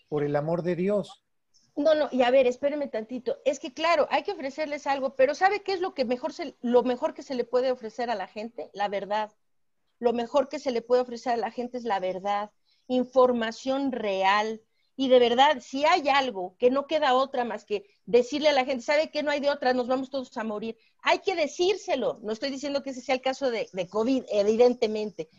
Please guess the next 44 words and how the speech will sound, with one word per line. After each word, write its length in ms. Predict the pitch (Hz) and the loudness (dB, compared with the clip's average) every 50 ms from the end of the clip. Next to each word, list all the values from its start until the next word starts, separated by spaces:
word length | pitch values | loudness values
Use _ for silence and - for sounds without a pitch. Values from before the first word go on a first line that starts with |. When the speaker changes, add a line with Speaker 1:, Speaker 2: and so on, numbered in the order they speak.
| _ - | _ -10
Speaker 2:
Es 140 | - 311 320 | -8 -6 -2
un 120 | 392 320 | 0 0
ejemplo. 480 | 285 277 - 277 269 254 - 202 175 - _ _ _ - | 0 0 0 -2 -2 -2 -4 -8 -10 -10 _ _ _ -4
En, 160 | 254 285 285 - | -4 -4 -2 -2
hasta 240 | 285 285 269 - 294 | -4 -2 2 2 4
en 80 | 277 302 | 4 4
el 120 | 302 302 | 2 2
peor 260 | - 320 330 349 359 | 0 0 2 2 2
escenario, 680 | 359 - - 302 277 285 285 294 294 277 247 - - _ _ - | 2 -2 -6 -6 -6 -4 -4 -4 -4 -2 -4 -6 -6 _ _ -4
hay 220 | 254 311 330 - _ | 0 0 0 -2 _
que 140 | - 339 320 | -8 -6 -2
decir 460 | 262 247 247 - - - 302 320 302 | -2 -2 -4 -4 -8 -10 -8 -8 -6
la 240 | 311 294 269 240 226 | -4 -2 0 0 0
verdad. 580 | 208 208 208 202 196 233 262 302 339 311 254 - _ _ _ _ _ _ _ _ - | -2 -4 -8 -4 0 0 0 2 0 -2 -6 -8 _ _ _ _ _ _ _ _ -4
Porque 300 | 302 330 269 - 320 - - | -4 -4 -4 -4 -4 0 2
el 180 | - 302 - | 2 2 2
problema 520 | - 302 311 311 294 330 392 403 392 392 415 370 - _ _ _ | 0 -4 -2 -2 0 0 0 0 0 -2 -4 -6 -8 _ _ _
con 220 | - 277 294 302 | 0 0 0 2
una 220 | 339 370 381 392 381 | 0 0 -2 -2 -4
infección, 540 | 349 311 254 - 247 254 - - 277 277 262 | -6 -6 -6 -6 -6 -6 -6 -6 -8 -6 -2
con 180 | - 262 254 | 2 2 4
lo 100 | 254 247 | 4 4
que 80 | 247 254 | 2 0
está 200 | - 311 311 302 | -4 -2 -2 0
pasando 380 | 311 311 302 294 269 269 262 | 0 -2 -2 -4 -6 -2 0
ahorita, 360 | 233 226 247 247 247 - - - _ _ _ _ _ _ | 0 0 -2 -4 -6 -8 -8 -8 _ _ _ _ _ _
fíjense, 280 | - 415 427 349 339 254 | 2 2 2 2 0 -4
todo 300 | - 370 381 381 403 381 | -2 -2 -2 0 -2 -2
el 60 | 349 | -2
mundo 280 | 359 381 381 381 370 | -2 -2 -2 -4 -6
siempre 280 | - - 370 349 359 349 | -4 -6 -6 -6 -8 -10
tiene, 360 | - 339 359 349 359 - - _ _ | -8 -6 -6 -6 -6 -8 -10 _ _
tiene 440 | - 269 302 330 330 349 359 320 - - | -8 -6 -6 -4 -4 -4 -6 -6 -6 -4
la 160 | 247 262 254 | -4 -4 -2
preocupación 680 | 262 262 262 262 269 240 - 247 262 - - 311 330 320 | -2 -6 -8 -6 -8 -6 -4 -4 -4 -4 -6 -10 -8 -8
de 100 | 330 - | -8 -6
que 100 | 277 262 | -4 -4
la 140 | 247 247 | -4 -4
gente 320 | 254 - 311 311 - 330 311 | -6 -8 -12 -12 -10 -8 -4
va 120 | 311 311 | -4 -2
a 40 | 311 | -2
entrar 340 | 311 294 285 302 302 311 320 | -4 -6 -6 -4 -4 -4 -6
en 140 | 302 277 - | -8 -12 -8
pánico, 600 | _ - 240 254 262 254 226 - - 131 - | _ -2 -2 -2 -2 -4 -8 -10 -14 -16 -16